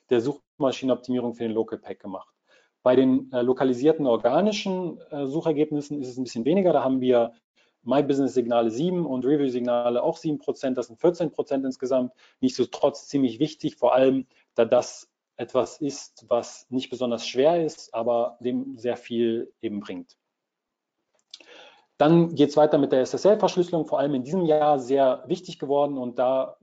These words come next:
bei der Betrosan ist die S-S-L-Verschlüsselung vorhanden und ist auch auf den Unterseiten, ähm, eingebunden und es gibt auch keine gemischte Inhalte. Also hier muss nichts mehr gemacht werden.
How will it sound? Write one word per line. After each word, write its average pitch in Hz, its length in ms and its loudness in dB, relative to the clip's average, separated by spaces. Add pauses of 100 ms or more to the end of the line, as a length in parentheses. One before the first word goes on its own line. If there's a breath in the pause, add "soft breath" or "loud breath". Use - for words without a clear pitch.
(140)
bei 127 100 -2
der 127 80 -4
Betrosan 127 540 -2
ist 135 160 -14
die 135 60 0
S-S-L-Verschlüsselung 123 720 -6
vorhanden 156 560 -2 (300 loud breath)
und 131 260 0
ist - 160 -10
auch 127 340 2 (240)
auf 120 180 -8
den 127 120 -8
Unterseiten, 165 720 2 (480)
ähm, 135 640 -2 (720)
eingebunden 143 480 2
und 123 80 0
es 113 80 -6
gibt 131 160 -4
auch - 80 -2
keine 127 180 -6
gemischte 143 320 -2
Inhalte. 131 400 -2
Also 110 160 -6
hier 131 480 0
muss 117 220 -10
nichts 175 200 -6
mehr 147 120 0
gemacht 127 320 0
werden. 127 400 2